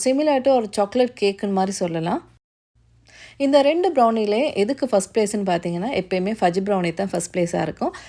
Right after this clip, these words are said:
So, அந்த ஃபஜ் ப்ரௌனியை தான் இன்னைக்கு வீடியோல நான் உங்களோட ஷேர் பண்றேன். So, எப்பயும் போல வீடியோ லாஸ்ட் வரை ஸ்கிப் பண்ணாம வாட்ச் பண்ணுங்க. அது மட்டும் இல்லாம நம்ம சேனலை சப்ஸ்கிரைப் பண்ண மறந்துடாதீங்க.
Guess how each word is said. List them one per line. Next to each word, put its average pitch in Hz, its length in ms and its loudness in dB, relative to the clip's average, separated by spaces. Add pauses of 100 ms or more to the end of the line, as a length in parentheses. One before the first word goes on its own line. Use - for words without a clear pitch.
(200)
So, 233 60 0 (140)
அந்த 349 240 2
ஃபஜ் 208 240 4
ப்ரௌனியை 180 400 2
தான் 359 100 -2 (100)
இன்னைக்கு 208 260 -2
வீடியோல 170 260 -2
நான் 180 100 2
உங்களோட 170 280 -4
ஷேர் 151 240 -4
பண்றேன். - 280 -8 (1600)
So, - 60 -4 (120)
எப்பயும் 320 280 2
போல 247 200 4
வீடியோ 202 280 0
லாஸ்ட் 196 220 0
வரை 185 300 -4
ஸ்கிப் 180 220 -8
பண்ணாம 175 280 -2
வாட்ச் 262 200 -4
பண்ணுங்க. 220 380 2
அது 220 160 2
மட்டும் 190 200 -2
இல்லாம 190 220 -2
நம்ம 247 280 0
சேனலை 190 260 0
சப்ஸ்கிரைப் 180 400 -4
பண்ண 170 160 -4 (140)
மறந்துடாதீங்க. 160 640 -4